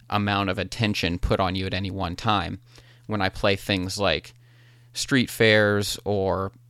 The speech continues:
you know, uh, there's a consignment shop that I occasionally play, you know, little things at just for the patrons that are coming in and out. You know, stuff like that where you're just dealing with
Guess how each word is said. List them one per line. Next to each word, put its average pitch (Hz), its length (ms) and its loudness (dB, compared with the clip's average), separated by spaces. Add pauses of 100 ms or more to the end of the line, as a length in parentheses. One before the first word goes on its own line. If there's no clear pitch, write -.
(280)
you 113 220 -2
know, 95 240 -2
uh, 90 300 -6 (760)
there's 101 240 -4
a 95 60 -6
consignment 110 600 2
shop 107 360 4
that 110 80 2
I 104 80 6
occasionally 104 580 2
play, 104 560 0 (160)
you 107 120 0
know, 101 160 -2
little 101 360 -2 (160)
things 104 380 2
at 101 280 4
just - 240 -2
for 101 220 -4
the 95 320 -4 (100)
patrons 107 480 0
that 104 120 2
are 101 80 0
coming 107 280 -2
in 104 120 2
and 98 120 2
out. 104 300 0 (320)
You 120 60 -2
know, 113 80 2
stuff - 280 2
like 113 180 2
that 143 220 4
where 110 100 2
you're 104 100 0
just 104 240 -4
dealing 101 360 0
with 95 260 -2